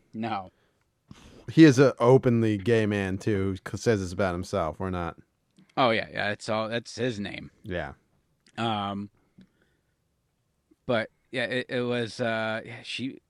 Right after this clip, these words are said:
Speaker 1: 'cause we was ta-, we were talking about the one day. I, I think I had mentioned the Christmas one, and I think this was after he,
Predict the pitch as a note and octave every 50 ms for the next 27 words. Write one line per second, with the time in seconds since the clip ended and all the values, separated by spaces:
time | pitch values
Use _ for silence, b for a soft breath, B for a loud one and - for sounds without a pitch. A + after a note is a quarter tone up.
0 | - - B2+ - E3 D3 D#3+ F#3+ G#3+ G#3+ G#3+ F3+ - G3 G3 G3+ F3 F3+ F#3+ F#3+
1 | - G3+ G#3 G#3 - F3+ D#3+ D#3 D3 - - C3+ D3 D#3+ D#3+ D3+ C#3+ D#3+ E3 C3+
2 | A2+ A#2 A#2+ - - - - - - - E3+ G3 F#3 G#3 G#3+ G3 F#3 D#3+ D3 C#3+
3 | D3 D#3 D#3 - - C#3+ B2 A#2+ - - F3+ F#3+ - - E3 C#3+ - - C3 A#2+
4 | A#2 A2+ A2 - _ _ _ _ _ _ _ _ _ _ - - C3+ B2+ B2 A#2+
5 | A#2 A#2 B2 - _ _ _ _ _ _ _ - - D#3 G3+ A#3 G3+ A#3+ A#3 -
6 | A3 F3+ - - F3+ F3+ - - F#3+ F3+ E3